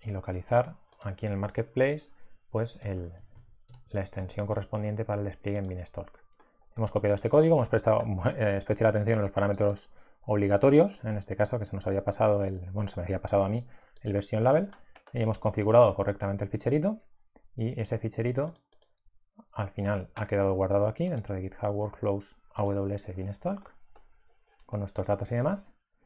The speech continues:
y hemos configurado en los settings del repositorio el secreto,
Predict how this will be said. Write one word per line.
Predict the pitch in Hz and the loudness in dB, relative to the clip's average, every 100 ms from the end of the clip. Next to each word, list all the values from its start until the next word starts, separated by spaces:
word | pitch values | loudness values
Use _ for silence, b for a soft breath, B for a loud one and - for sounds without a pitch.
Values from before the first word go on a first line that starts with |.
| b b b _ _ _ _ | b b b _ _ _ _
y | 139 143 | 0 2
hemos | 131 | 2
configurado | 127 120 127 123 131 101 107 | 0 0 4 8 8 6 2
en | 98 | -2
los | 95 | -2
settings | - 117 113 | -2 0 0
del | 113 | -2
repositorio | 113 117 117 127 135 143 170 - | 0 0 0 0 0 0 -2 -8
el | 98 | -10
secreto, | - 98 110 127 139 180 | -4 0 2 2 0 -2